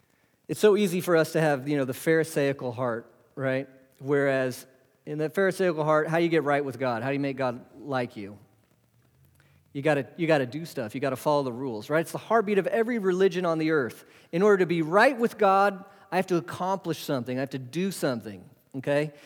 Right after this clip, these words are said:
And it's really a broken system because you're not actually keeping God's laws. And if you were focusing on those, you never could do it. Nobody can make themselves right with a holy God.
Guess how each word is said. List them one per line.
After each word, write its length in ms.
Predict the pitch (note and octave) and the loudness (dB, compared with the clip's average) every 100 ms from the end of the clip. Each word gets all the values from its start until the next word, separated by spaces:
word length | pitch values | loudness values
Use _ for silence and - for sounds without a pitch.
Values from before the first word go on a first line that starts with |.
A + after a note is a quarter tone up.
| - | -8
And 80 | F3 | -4
it's 140 | F#3 | -2
really 380 | F3 G#3+ C#4+ C#4 | -2 0 2 6
a 60 | A3+ | 6
broken 380 | G3 G#3+ G#3 F3+ | 6 4 2 0
system 520 | - G3+ A3 A3+ A3+ - - | 0 0 0 -2 -4 -10 -12
because 200 | D#3+ F#3 | -4 -2
you're 120 | D#3+ F#3 | 0 2
not 260 | F#3+ G#3 | 2 2
actually 320 | G3 F#3+ F#3 | 2 0 -2
keeping 320 | F3 F#3+ F3+ D#3+ | -2 -2 -2 2
God's 320 | D#3 F3 E3+ | 2 2 2
laws. 500 | F3 F3 F#3 F#3+ - - - - | 2 4 4 0 -8 -20 -12 -4
And 100 | E3 | -2
if 80 | |
you 100 | E3 | -2
were 220 | D#3 F3+ F#3+ | 2 4 4
focusing 480 | G3+ F#3+ F#3+ G3 | 2 2 0 -2
on 160 | F#3 F3 | 0 2
those, 320 | E3+ F3+ F3+ | 2 2 0
you 140 | E3+ E3 | -6 -2
never 320 | F3+ F#3 F#3+ | 2 2 2
could 360 | F#3+ - B3 | -2 -4 -4
do 200 | D3+ B2 | -2 -4
it. 160 | G#2+ - | -4 -6
Nobody 500 | G3 A3+ C#4+ D4 B3+ | 0 4 4 4 2
can 240 | - G3+ | 2 2
make 180 | G3+ G#3 | 4 4
themselves 480 | G#3 G3 F#3+ D#3+ C#3+ | 2 0 2 0 0
right 380 | C#3 D#3+ E3 E3 | -2 0 0 0
with 140 | D#3 | -4
a 60 | C#3+ | -2
holy 340 | C3+ D3 C#3+ | -4 -4 -2
God. 340 | C3+ C3 G#2 | 0 0 -2